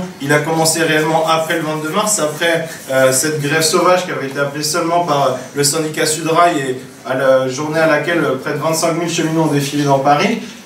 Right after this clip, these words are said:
euh, alors que, euh, voilà, les petites tentatives qu'il y avait eu en novembre ou en février avaient réuni, euh, euh, beaucoup moins de cinq mille personnes, en tout cas à l'échelle de la région parisienne.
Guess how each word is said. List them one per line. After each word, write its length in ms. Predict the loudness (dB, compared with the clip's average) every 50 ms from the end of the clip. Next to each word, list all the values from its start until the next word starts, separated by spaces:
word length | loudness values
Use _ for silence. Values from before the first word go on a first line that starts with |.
| -6
euh, 340 | -2 2 2 4 4 4 4 4
alors 360 | 4 4 4 4 4 4 2
que, 60 | -2 -2
euh, 220 | 0 2 2 2 2
voilà, 200 | 2 2 2 0
les 80 | -2
petites 200 | -2 -6 -6 -4
tentatives 500 | -2 0 0 0 0 -2 -2 -4 -6 -6
qu'il 100 | -4 -2
y 40 | -2
avait 120 | 0 0 2
eu 60 | 2
en 140 | 2 2 2
novembre 680 | 2 0 0 0 2 2 2 2 2 2 0 0 0 -4 -8 -8 -4
ou 140 | -2 0 2
en 60 | 2
février 420 | 0 0 -2 -2 -2 0 2 2
avaient 340 | 2 2 2 0 -2 -2 -2
réuni, 240 | 0 0 0 0 -2 -2 -2
euh, 140 | 0 -2 -2 -2 -6 -10 -14 -8 -4
euh, 220 | -2 2 2 2 2 2
beaucoup 280 | -2 -4 -4 -2 -2
moins 280 | 0 4 4 4 4 4
de 200 | 2 0 0 0
cinq 280 | 0 0 0 0 2
mille 180 | 2 2 2 2
personnes, 400 | 2 2 0 2 2 2 0 0
en 20 |
tout 100 | 0 -2
cas 180 | -4 -2 -2 -2
à 0 |
l'échelle 280 | 0 -2 -2 -2 -2 -2
de 80 | 0
la 120 | 0 0 0
région 200 | -2 -2 -2 -2 -2 -2
parisienne. 360 | 0 0 2 2 2 2